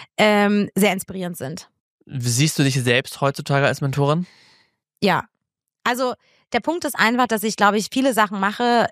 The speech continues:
Speaker 1: ähm, in, auch in unserem Teamgefüge, wo ich auch Sachen erkläre, wo ich's einordne, wo ich sie auch losschubse, wo ich auch sage, „Mach's erst mal selber“, obwohl ich denen auch ein komplettes Framework geben würde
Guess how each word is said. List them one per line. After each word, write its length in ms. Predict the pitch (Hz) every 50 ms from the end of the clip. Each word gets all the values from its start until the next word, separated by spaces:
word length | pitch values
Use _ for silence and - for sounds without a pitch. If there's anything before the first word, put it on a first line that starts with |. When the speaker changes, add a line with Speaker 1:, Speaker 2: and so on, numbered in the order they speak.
| - _ _
Speaker 1:
ähm, 600 | - 196 208 202 202 196 202 202 196 196 190 - - _
in, 600 | - 214 226 226 220 220 214 214 208 214 214 208 - - - - - -
auch 120 | - 202 196
in 100 | 208 214
unserem 300 | 214 190 190 170 180 -
Teamgefüge, 800 | - - 285 285 262 254 - - 254 254 233 247 247 233 226 202
wo 80 | 196
ich 140 | 190 185 -
auch 100 | - 175
Sachen 260 | - 185 170 - 196
erkläre, 560 | 123 170 - - - 262 269 247 247 247 226 196
wo 100 | 190 185
ich's 140 | 180 - - -
einordne, 680 | 220 226 226 190 196 208 190 - 202 202 196 190 180
wo 80 | 185 190
ich 120 | 190 170
sie 100 | - 117 123
auch 140 | 185 170
losschubse, 760 | 190 214 233 254 226 - - 214 - - - 202 202 190 190 185 - - - - - -
wo 160 | - 214 208 202
ich 260 | 202 214 - - -
auch 120 | 214 220 214
sage, 340 | - 214 208 208 214 214
„Mach's 220 | 208 220 220 214 220
erst 160 | 220 - -
mal 120 | 214 196
selber“, 640 | 180 190 208 226 247 254 196 202 202 220 254 277 311 320 - - - -
obwohl 220 | 202 202 220 226
ich 80 | 214 -
denen 160 | 214 214 -
auch 100 | 196 202
ein 60 | 196
komplettes 380 | 180 208 185 202 180 185 - -
Framework 340 | 220 208 214 214 196 185
geben 220 | - 196 180 190 180
würde 520 | 180 180 175 185 185 208 240 269 285 240